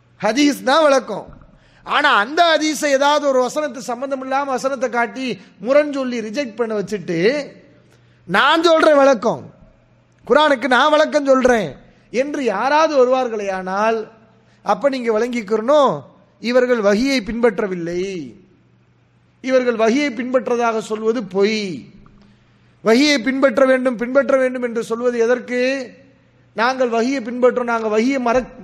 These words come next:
என வஹியை மறுத்து கொண்டிருக்கிறார்கள் ஏதோ ஒரு காரணங்களால். அது என்னென்ன காரணங்கள் நான் சொல்லுவேன். இந்த வஹியை மறுக்கிறதுக்கு என்ன காரணம், எதனால் இந்த வஹி மறுப்பு வருது, பல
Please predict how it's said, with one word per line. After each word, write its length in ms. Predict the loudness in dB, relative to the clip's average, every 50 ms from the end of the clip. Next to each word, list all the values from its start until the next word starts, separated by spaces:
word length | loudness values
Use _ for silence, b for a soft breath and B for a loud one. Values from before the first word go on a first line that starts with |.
| -10
என 200 | -8 -4 -2 0
வஹியை 260 | 2 2 2 0 0 0
மறுத்து 380 | 2 0 0 0 -2 -8 -6
கொண்டிருக்கிறார்கள் 760 | -4 -2 -2 0 0 -2 -2 -2 -2 -2 -2 -2 -4 -8 -10 -14 -18 _ b b b b b b b b b b _ _ _ _ _ _ _ _ 0
ஏதோ 300 | 2 4 4 4 4 4
ஒரு 200 | 4 4 2 2
காரணங்களால். 640 | 2 2 2 2 2 0 -2 -2 0 0 0 0 -2 -4 -10 -8 -2
அது 100 | 0 2 2
என்னென்ன 240 | 2 2 0 0 0 0
காரணங்கள் 500 | 0 2 2 2 2 0 -2 -4 -2 -2
நான் 160 | -2 -2 -4 -4
சொல்லுவேன். 380 | -4 -4 -4 -4 -4 -6 -12 -16 _ _ b b b b b b b b b
இந்த 80 | -2 0 2
வஹியை 280 | 2 2 2 0 -2 -2
மறுக்கிறதுக்கு 500 | 0 0 0 0 0 -2 -2 -2 -2 -2 -2
என்ன 120 | 0 -2 -2 -2 0
காரணம், 520 | 0 0 0 0 -2 -4 -6 -4 -4 -6 -8 -10 -14 -20 -20 _ _ _ _ _ _ _ _ -4
எதனால் 400 | -2 -2 0 2 2 2 0 0
இந்த 140 | -2 -4 -4 -2
வஹி 220 | 0 0 0 2
மறுப்பு 320 | 2 2 2 2 0 -2 -4 -2
வருது, 300 | -2 -2 0 2 2 2 2 2 0 -2 -4 -10 -16 b b b b b b b b b
பல 100 | 0 2